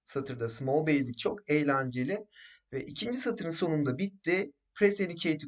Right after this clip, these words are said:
continue yazısı programımın bittiği anlamına geliyordu.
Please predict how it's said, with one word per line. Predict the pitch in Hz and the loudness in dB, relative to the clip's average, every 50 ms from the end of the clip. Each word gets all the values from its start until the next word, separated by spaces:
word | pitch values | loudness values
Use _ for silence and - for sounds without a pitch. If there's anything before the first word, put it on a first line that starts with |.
| - - | -6 -2
continue | 190 175 175 170 175 160 143 127 113 110 107 | -2 -2 -2 -2 -4 -4 -2 -2 -2 -2 -2
yazısı | 127 165 170 165 - - 180 196 202 208 208 _ _ _ | -2 -2 -4 -4 -6 -4 -2 0 0 0 -2 _ _ _
programımın | - 190 185 180 170 165 160 147 151 175 196 196 185 151 | -2 0 0 2 4 6 6 6 6 4 0 0 0 -2
bittiği | 160 156 - _ - 117 117 117 | -6 -6 -6 _ -4 -2 -2 -2
anlamına | - 151 160 165 156 143 135 135 135 165 175 175 175 175 | 2 2 2 2 2 2 0 2 4 4 4 4 2 0
geliyordu. | - 123 123 117 113 107 95 87 - 98 | -4 -4 -4 -4 -2 -6 -8 -10 -12 -18